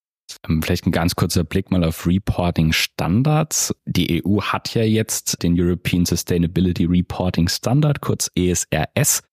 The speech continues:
aufgelegt. Das ist ja aber nicht der einzige Standard, nach dem ich, äh, reporten kann. Also es gibt ja zum Beispiel noch den G R I oder Greenhouse Gas Protocol, auch von der iso gibt es Standards. Ist es irgendwie zu viel des Guten oder wie hängen die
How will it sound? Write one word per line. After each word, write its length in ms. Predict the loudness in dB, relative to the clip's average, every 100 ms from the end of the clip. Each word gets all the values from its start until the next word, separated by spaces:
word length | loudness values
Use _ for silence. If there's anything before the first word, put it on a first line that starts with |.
| -2
aufgelegt. 800 | -2 -2 0 2 2 -2 -8 -8 -6
Das 140 | -4 0
ist 160 | 0
ja 80 | 0
aber 160 | 2 2
nicht 180 | 2 0
der 120 | -4
einzige 500 | -2 0 2 2 0
Standard, 360 | 0 0 0 0
nach 140 | -2
dem 260 | -2 0 2
ich, 280 | 0 -2 -2
äh, 220 | 0 0
reporten 600 | 0 0 0 -2 0 -2
kann. 320 | 0 0 0
Also 240 | 0 -2 -2
es 100 | -2
gibt 220 | -2 0
ja 340 | 0 0 -2 -4
zum 180 | -2 0
Beispiel 380 | 0 -2 -2 0
noch 200 | 0 -2
den 460 | -4 0 0 0 0
G 160 | 0
R 240 | 2 0 2
I 300 | 2 4 2
oder 440 | 0 0 0 -2 -4
Greenhouse 680 | -6 0 0 2 0 -2
Gas 240 | -2 -2 -2
Protocol, 720 | -2 0 0 -2 0 0 0
auch 240 | -2 -4
von 420 | -4 -2 0 0
der 200 | -2 0
iso 340 | 2 2 2 0
gibt 320 | 0 -2 -2
es 100 | -4
Standards. 440 | 0 0 2 0 -8 _
Ist 300 | -2 0 2
es 220 | 0 0 0
irgendwie 360 | 0 2 2
zu 160 | 0 -2
viel 360 | -2 0 2 2
des 220 | -2 -2
Guten 380 | -2 0 0 0
oder 220 | 0 0
wie 140 | 0
hängen 320 | 2 2 2
die 300 | 2 2 0